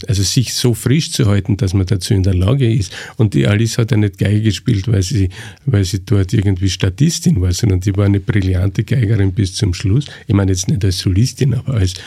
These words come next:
als, als die, die das Ganze zusammenhält und die, die die Fäden zieht. In so einem, in so einem, äh, Orchesterprojekt, äh, gibt's ja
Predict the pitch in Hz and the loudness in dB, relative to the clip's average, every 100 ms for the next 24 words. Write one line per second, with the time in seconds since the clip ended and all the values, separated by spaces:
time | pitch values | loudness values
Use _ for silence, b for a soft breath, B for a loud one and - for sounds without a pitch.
0 | B B B - 95 90 - b - 98 | B B B -2 -2 -2 -10 b -2 -2
1 | - 131 127 107 95 - 101 98 104 - | 0 0 0 -2 -2 -2 -2 -2 -4 -4
2 | 101 - 92 127 120 104 120 - 110 95 | -4 -2 0 0 0 0 -2 -2 -2 -2
3 | 110 107 - b - 104 92 101 - 185 | -2 -2 -4 b -6 -4 -2 -4 -2 -2
4 | 104 139 117 - 139 139 B B - 113 | 0 -2 -4 -2 0 -2 B B 0 0
5 | - 117 107 - B B _ 107 98 110 | 2 2 0 -4 B B _ -4 -2 0
6 | 98 95 - - - 101 - 101 - 120 | 0 0 -4 -10 -6 -4 -2 -4 -2 0
7 | 151 - - 90 - - - - 104 90 | 0 0 -2 -4 -6 -20 -16 -6 -2 0
8 | 87 90 - - - 101 - 110 - - | 0 -4 -10 -12 -6 -4 -2 -4 -2 -4